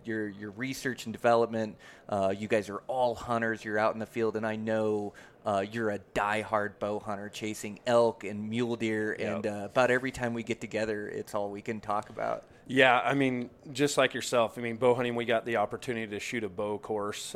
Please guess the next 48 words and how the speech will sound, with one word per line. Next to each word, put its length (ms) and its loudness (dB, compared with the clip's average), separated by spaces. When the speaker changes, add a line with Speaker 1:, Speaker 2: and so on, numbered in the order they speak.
Speaker 2:
um, 540 -4
you 160 -8
know, 200 -6
in 100 -8
the 80 -8
past, 460 0
and, 180 -6
you 80 -2
know, 140 0
really 340 4
having 300 6
that 200 -4
time 480 -4
to 340 -2
learn 520 4
and 160 -2
listen 340 0
to 140 -6
each 160 -4
other 240 2
and 180 -6
watch 340 -2
different 320 -6
things, 380 -8
and 80 -10
then, 320 -8
you 120 -8
know, 180 -6
having 340 0
the 100 2
opportunity 600 0
to 80 -8
go 160 0
out 180 4
and 140 -12
take 240 -6
those 180 -4
skills 380 -4
that 60 -10
we 120 -10
refine 420 -6
through 200 -10
the 200 -10
air, 300 -2
you 140 -4
know, 300 -6
and 160 -6
just 380 -6